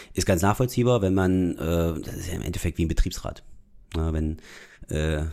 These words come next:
wenn die Verdi streikt und kriegt nicht ihre drei Prozent mehr Lohn, sondern nur anderthalb, so, dann sind sie auch nicht happy.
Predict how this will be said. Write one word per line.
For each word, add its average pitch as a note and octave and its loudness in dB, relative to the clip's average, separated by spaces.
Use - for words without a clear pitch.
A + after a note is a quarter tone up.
wenn D#2 -4
die D#2 0
Verdi E2+ 2
streikt E2+ 0
und D#2+ -2
kriegt F2+ -4
nicht G2 0
ihre F2+ 0
drei E2+ 2
Prozent F2 0
mehr F2 4
Lohn, G2 2
sondern E2+ -2
nur E2 0
anderthalb, E2 0
so, D#2+ -4
dann D#2+ 0
sind E2+ 0
sie E2+ 0
auch C2 -6
nicht D2+ -4
happy. C2 -6